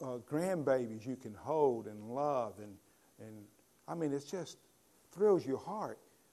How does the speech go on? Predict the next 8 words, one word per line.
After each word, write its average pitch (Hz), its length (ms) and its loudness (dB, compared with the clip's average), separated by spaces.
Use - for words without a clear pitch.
But 160 120 0
what 202 160 2
do 180 80 -2
you 160 80 -2
do 151 480 0
when 127 440 -4
your, 135 160 2
your, 127 280 2